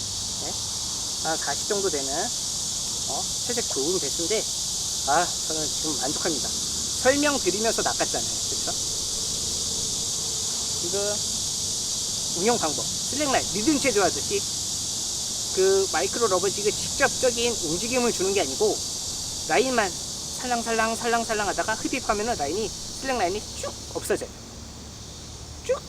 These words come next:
없어질 때, "아, 물었구나." 그 무게감 느끼고 딱 침질해 주시면 좋아요. 알았-,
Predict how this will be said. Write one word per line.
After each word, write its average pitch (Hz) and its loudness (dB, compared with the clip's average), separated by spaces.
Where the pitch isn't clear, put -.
없어질 165 2
때, 269 4
"아, - -4
물었구나." 143 -2
그 151 0
무게감 160 0
느끼고 160 -4
딱 - -4
침질해 254 -2
주시면 190 -4
좋아요. - -12
알았-, 139 -2